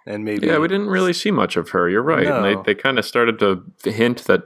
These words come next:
Speaker 2: she might become something, and, and we didn't
Speaker 1: Yeah.
Speaker 2: really see anything after that.
Speaker 1: I feel like, uh, her and, uh,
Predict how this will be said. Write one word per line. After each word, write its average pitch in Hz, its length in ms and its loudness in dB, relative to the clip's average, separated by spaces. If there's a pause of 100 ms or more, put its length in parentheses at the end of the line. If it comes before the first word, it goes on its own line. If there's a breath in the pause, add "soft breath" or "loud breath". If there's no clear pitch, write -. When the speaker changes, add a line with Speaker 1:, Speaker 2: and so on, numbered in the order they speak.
(140)
Speaker 2:
she 107 200 0
might 98 220 2
become 101 440 2
something, 82 440 -2
and, 85 260 -8
and 90 180 -2
we 90 80 2
didn't 95 200 2
Speaker 1:
Yeah. - 80 -4
Speaker 2:
really 90 320 2 (640)
see 98 140 2
anything 87 380 0 (140)
after - 220 -8
that. 82 140 0
Speaker 1:
I - 80 -2
feel 131 180 -8
like, 123 400 -10
uh, 110 280 -6
her 120 340 -6
and, 104 340 -8
uh, 98 320 -6